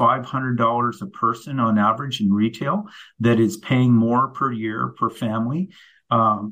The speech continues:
to deal with these matters, whether that be dealing with the direct cost of theft, putting in the protection mes-, mechanisms,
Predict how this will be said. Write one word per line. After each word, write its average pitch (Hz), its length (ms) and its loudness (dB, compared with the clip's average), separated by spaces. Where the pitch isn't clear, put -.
to 135 80 2
deal 127 300 4
with 127 160 -4
these 113 220 0
matters, 120 520 0
whether 107 240 -2
that 107 300 -2
be 104 220 2
dealing 120 420 2
with 117 160 -2
the 107 80 -6
direct 98 360 -6
cost - 340 -4
of - 160 -14
theft, - 280 0
putting 127 260 4
in 127 100 6
the 110 220 4
protection 117 480 -2
mes-, 113 240 -6
mechanisms, 107 840 2